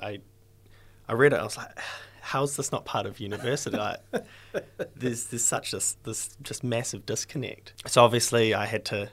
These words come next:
Speaker 1: had to reach out, back out and say, "Hey, yeah, it'd be, be great to have a,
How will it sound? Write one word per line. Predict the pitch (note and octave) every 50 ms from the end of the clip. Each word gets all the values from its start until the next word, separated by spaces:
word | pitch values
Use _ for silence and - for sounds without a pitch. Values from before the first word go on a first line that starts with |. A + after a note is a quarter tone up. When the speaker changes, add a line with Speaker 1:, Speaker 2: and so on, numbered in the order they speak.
| -
Speaker 1:
had | - - A2+ A2+
to | - G#2+
reach | A2 G2+ - - -
out, | A2+ G#2+ G#2 G#2+ - - - - -
back | A#2+ A2 - -
out | A2 G#2+ G#2 -
and | - E3
say, | - - A#2 G#2 A2 A2 A2 A2+ - -
"Hey, | - B2 A2+ A2+
yeah, | G#2 - - -
it'd | A#2 C3
be, | - A2+ A2 - - - - - - -
be | - -
great | - - A#2 G#2+ A2 -
to | - A#2
have | A2+ A#2+
a, | A#2 A#2